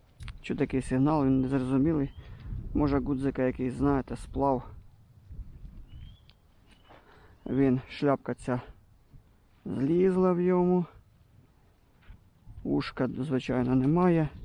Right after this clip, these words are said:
тому що осталася одна,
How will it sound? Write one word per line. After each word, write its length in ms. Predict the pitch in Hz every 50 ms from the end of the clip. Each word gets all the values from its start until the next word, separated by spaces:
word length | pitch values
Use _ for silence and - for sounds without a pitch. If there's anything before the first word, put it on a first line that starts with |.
| - -
тому 260 | - 165 - 131 139
що 240 | - - - 139 139 - - - - - - - - - - - - - - - - - - - -
осталася 800 | - 90 120 - - - 156 151 151 147 139 - - 147 143 139 - - - - - - - - - -
одна, 420 | - - - - 127 135 143 143